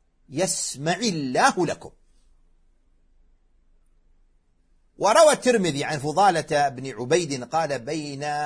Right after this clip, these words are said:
رسول الله صلى الله عليه وسلم قاعد إذ دخل رج-،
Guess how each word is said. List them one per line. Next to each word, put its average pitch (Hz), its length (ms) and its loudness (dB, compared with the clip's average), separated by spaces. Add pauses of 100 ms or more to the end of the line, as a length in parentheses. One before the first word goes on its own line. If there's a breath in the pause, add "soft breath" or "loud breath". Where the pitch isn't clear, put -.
(120)
رسول 127 400 -10
الله 123 320 -6
صلى 117 280 -12
الله 123 680 -8
عليه 123 580 -14
وسلم 135 680 -12
قاعد 135 600 -10 (120)
إذ 117 140 -16
دخل 143 440 -10 (1300)
رج-، 147 240 -4